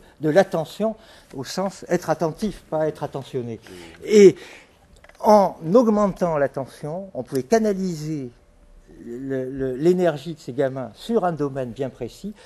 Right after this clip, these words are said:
comme on peut le faire en utilisant les jeux vidéo dans une optique thérapeutique, par exemple, et à ce moment-là, on s'aperçoit qu'il se calme. L'idée était tout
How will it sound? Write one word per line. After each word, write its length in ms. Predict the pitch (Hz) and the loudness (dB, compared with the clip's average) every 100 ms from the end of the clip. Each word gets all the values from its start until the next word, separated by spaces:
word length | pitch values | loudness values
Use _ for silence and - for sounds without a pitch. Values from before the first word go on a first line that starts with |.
| - - | -18 2
comme 160 | 208 | 2
on 80 | 175 | 2
peut 160 | 160 151 | 0 -2
le 60 | |
faire 300 | - 180 156 - - - | -2 0 0 -2 -18 0
en 300 | 208 220 170 - - - 151 180 - - - | 4 4 2 -4 -20 -20 -20 -20 -20 -20 -6
utilisant 540 | 185 226 214 196 180 185 | -2 -2 -2 0 4 4
les 120 | 147 | 4
jeux 200 | 139 233 | 2 2
vidéo 560 | 180 165 165 160 165 131 - - - | 2 0 2 2 -2 -6 -16 -20 -12
dans 180 | 139 214 | 4 4
une 200 | 170 170 | 4 -4
optique 340 | 156 - 190 - | -6 -8 -10 -2
thérapeutique, 640 | 143 143 147 - 151 131 - _ - | -2 -2 -6 -10 -16 -16 -20 _ -10
par 140 | 131 | -10
exemple, 400 | 117 123 165 214 - - - - | -10 -8 -6 -6 -10 -20 -20 0
et 120 | 170 | 2
à 60 | 170 | 2
ce 100 | 175 | 0
moment-là, 420 | 151 160 196 233 - - - | 0 0 0 -2 -8 -20 -12
on 80 | |
s'aperçoit 480 | 151 156 156 - 196 | -6 -2 -4 -2 -4
qu'il 160 | 196 151 | -4 -10
se 100 | 135 | -12
calme. 280 | - 123 123 | -10 -12 -4
L'idée 440 | 170 175 247 233 - - - | -4 0 -2 -2 -10 -20 -4
était 240 | 185 - | -4 -2
tout 140 | 240 | -4